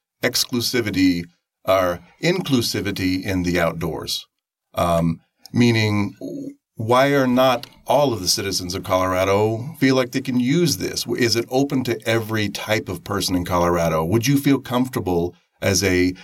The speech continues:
young African American going into Rocky Mountain National Park to go hiking? Is it comfortable on the trails? I think that's one aspect that's kind of left out of this is kind of not just,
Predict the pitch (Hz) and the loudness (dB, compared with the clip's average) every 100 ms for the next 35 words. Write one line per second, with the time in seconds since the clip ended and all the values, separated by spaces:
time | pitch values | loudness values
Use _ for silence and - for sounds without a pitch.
0 | - 110 107 104 101 101 95 95 92 104 | -4 0 2 2 0 -2 -2 0 2 2
1 | 98 92 90 95 95 92 90 82 104 95 | 2 0 -2 0 2 4 4 0 0 2
2 | 92 82 92 95 95 95 95 95 92 92 | 2 2 0 0 -2 -2 -2 -2 0 -2
3 | 85 101 - 95 98 120 123 90 80 80 | -2 -2 -2 -2 -2 -2 -4 -2 -2 -2
4 | 85 95 95 90 85 85 82 - 95 78 | -2 -2 0 0 2 0 0 -2 -2 -2
5 | - - _ _ _ _ _ _ _ _ | -4 -8 _ _ _ _ _ _ _ _
6 | _ - 139 147 214 190 165 - - _ | _ -4 -2 -2 -4 0 0 -2 -10 _
7 | _ _ _ 139 117 131 139 127 110 113 | _ _ _ -6 2 4 4 4 0 0
8 | 123 117 117 - 113 107 104 104 - 92 | -2 -2 -4 -4 -4 0 0 0 -2 -2
9 | 107 110 117 - 92 - 101 92 85 - | -2 0 0 0 -2 -2 -2 -2 -4 -8
10 | _ _ 101 104 110 110 92 101 110 110 | _ _ -2 0 0 -4 -8 0 0 2
11 | - - | 0 -2